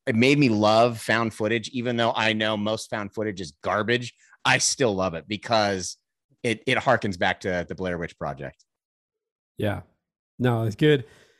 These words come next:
Speaker 2: It's, uh, it's a good movie. And, and I think that because, and it's also original, right? So it's like nothing had been seen like that before. And now we've become jaded. Like we see, we know what that is now.
Speaker 1: Right.
Speaker 2: And so they were, they were revolutionary that way,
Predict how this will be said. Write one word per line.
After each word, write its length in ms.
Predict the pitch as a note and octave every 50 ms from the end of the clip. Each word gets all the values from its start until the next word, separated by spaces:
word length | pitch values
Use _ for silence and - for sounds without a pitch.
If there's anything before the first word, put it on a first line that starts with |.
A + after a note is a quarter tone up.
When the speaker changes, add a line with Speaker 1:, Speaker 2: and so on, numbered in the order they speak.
| _ _ _ _ _
Speaker 2:
It's, 300 | - D3 C3+ C3 - -
uh, 640 | C3+ B2+ B2+ B2+ B2 A#2+ A2+ A2 A2 G#2+ G#2 G#2 G#2+ - - _ _ _ _ _ _ _ _ _ _ _ _ _ _ _ _ _ _ _ _ _ -
it's 160 | F3+ F#3+ F#3 C4+
a 60 | A3+
good 200 | G3+ C4+ C4+ G#3
movie. 360 | G#3 G#3 A#3 A#3+ F#3+ D#3+ C#3
And, 120 | C3 B2+ B2+
and 220 | B2+ B2+ C3+ C#3 C#3+
I 80 | C#3
think 240 | B2+ E3+ F3 F3 D#3
that 300 | D#3+ D3+ C#3+ C#3+ - -
because, 360 | B2 C#3+ - - D#3+ E3+ E3 D#3+
and 140 | F3 F3+
it's 120 | G3 F#3 -
also 280 | A#3+ A3+ F3 - G#3
original, 520 | G3 E3 F3+ F#3 D#3 C#3+ A#2+ G#2+ - - - -
right? 220 | - D3 D3 D3
So 160 | - - D3+ D3
it's 120 | C#3 -
like 280 | D3+ C#3+ C3 - - D#3
nothing 380 | D3+ D3+ F3 F#3 - F3+ D#3
had 140 | D3 D3 B2+
been 160 | C#3 C3 B2+
seen 300 | A#2 - - C#3+ C#3+ C#3+
like 180 | C#3+ D3 C#3+ -
that 160 | D3+ D3 C#3+
before. 400 | D3 C#3 - - D3 C#3+ D3 D3 - - - - _ - - _ -
And 140 | B2+ C3+ C#3
now 180 | C#3+ C#3 C#3+ C#3
we've 180 | C3 B2+ A#2
become 380 | B2 B2+ A#2 - C3 B2 A#2 A2
jaded. 540 | G2+ G#2+ A#2 A#2 A2+ A#2 A2 A#2+ A#2+ B2+ - _ _ -
Like 200 | C3 B2+ A#2+ -
we 80 | C#3+
see, 200 | C3 - - D#3
we 160 | D3+ D3 D3+ D3+
know 340 | D3+ D3 D3 C3+ C3 B2+
what 240 | B2 A#2+ B2 A#2+ -
that 240 | C3 B2 A#2+ A#2 A2+
is 240 | A2+ A2+ A#2 A2 A2
now. 360 | A#2 A#2 A#2 A#2 B2 B2 A#2+ _ _ _ _ _ _ _ - -
Speaker 1:
Right. 80 | C3
Speaker 2:
And 100 | B2+ A2+
so 200 | - - D3+ C3+
they 180 | B2 C3 C3 C3
were, 380 | B2 B2+ B2+ B2 A#2+ A#2 - -
they 160 | B2 B2+ C3+
were 180 | C#3 D#3 D3+ D3
revolutionary 760 | C#3+ D3+ D#3 D3+ C#3+ C#3 F3+ G3+ - - A#2 A#2 G#2+ G#2 G#2
that 200 | G#2 - - -
way, 200 | A#2+ A2+ A2 -